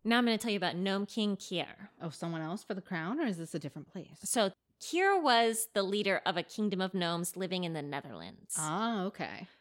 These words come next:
Speaker 1: Their underground city was based in the village of Hoogaloon, which is a silly word.
Speaker 2: That is a silly word.
Speaker 1: Specifically in a mountain called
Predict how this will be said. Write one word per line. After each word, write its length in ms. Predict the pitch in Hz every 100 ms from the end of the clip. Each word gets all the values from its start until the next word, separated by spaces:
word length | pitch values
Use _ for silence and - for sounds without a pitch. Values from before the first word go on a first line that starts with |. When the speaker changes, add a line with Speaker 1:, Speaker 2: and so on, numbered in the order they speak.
| _
Speaker 1:
Their 200 | 226 302
underground 480 | - 285 269 233 214
city 200 | 226 208
was 140 | 185 175
based 260 | 180 180
in 100 | -
the 80 | 185
village 340 | 165 170 180 -
of 120 | 170 -
Hoogaloon, 500 | 262 220 151 87 101 202 - _ _ _ _ _ _
which 60 | -
is 60 |
a 60 | 165
silly 240 | - 214
word. 260 | - - - _ 202
Speaker 2:
That 80 |
is 100 | 185
a 60 | 160
silly 260 | - 147 151
word. 200 | 147 160 - - _ _ -
Speaker 1:
Specifically 580 | - 262 339 381 370 311
in 40 |
a 40 | 254
mountain 260 | 220 196
called 380 | - 220 196 180